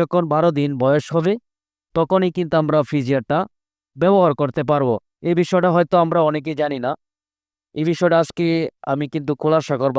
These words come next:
আপনাদের মাঝে। যখন আপনাদের গাছে দেখবেন শশা ভরপুর চলে আসে, জালি চলে আসছে, এই অবস্থায় কিন্তু যদি আপনারা ফিজিয়ারটা বে-, ব্যবহার করেন, তাহলে কিন্তু আপনাদের গাছের যে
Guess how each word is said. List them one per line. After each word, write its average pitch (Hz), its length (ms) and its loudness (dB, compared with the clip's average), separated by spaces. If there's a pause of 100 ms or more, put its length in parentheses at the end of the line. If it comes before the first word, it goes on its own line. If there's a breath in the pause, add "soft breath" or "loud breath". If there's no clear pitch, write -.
আপনাদের 120 300 -6
মাঝে। 113 240 -4 (1500)
যখন 165 360 4 (160)
আপনাদের 185 400 2
গাছে 156 360 0 (480)
দেখবেন 151 340 0 (140)
শশা 170 300 0 (100)
ভরপুর 151 300 -2 (120)
চলে 139 180 0
আসে, 117 280 -6 (520)
জালি 151 380 0 (120)
চলে 147 180 0 (100)
আসছে, - 260 -6 (840)
এই 180 120 2 (100)
অবস্থায় 185 360 0
কিন্তু 180 340 -4
যদি 170 140 -4
আপনারা 165 300 -2
ফিজিয়ারটা 143 500 -6
বে-, 156 240 -4 (140)
ব্যবহার 147 380 0
করেন, 131 260 -2 (680)
তাহলে 175 340 4
কিন্তু 165 260 -2 (100)
আপনাদের 160 380 0 (1000)
গাছের 151 460 0 (840)
যে 143 280 -2